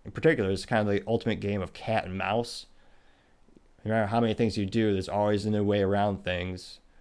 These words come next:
So this might stifle some, stifle, and it might decrease some of the attacks. They'll just,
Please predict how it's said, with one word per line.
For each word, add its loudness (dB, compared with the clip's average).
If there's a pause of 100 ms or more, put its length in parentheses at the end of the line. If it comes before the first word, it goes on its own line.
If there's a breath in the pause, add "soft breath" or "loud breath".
(140)
So -2
this -2
might 2
stifle 0
some, -2 (180)
stifle, 4
and 2
it -2
might 0
decrease -4
some 2
of 2
the 2
attacks. -4 (240)
They'll 0
just, -4